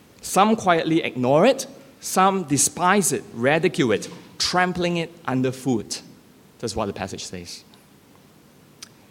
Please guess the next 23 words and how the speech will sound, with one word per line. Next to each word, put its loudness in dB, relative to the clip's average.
And -2
so 4
the 2
message -2
of -6
the -2
kingdom 0
did -2
not 0
even -2
reach -2
skin -2
deep 0
for -2
them 0
at -6
all. 2
As 0
a 2
result, 2
they -2
don't 2
believe 2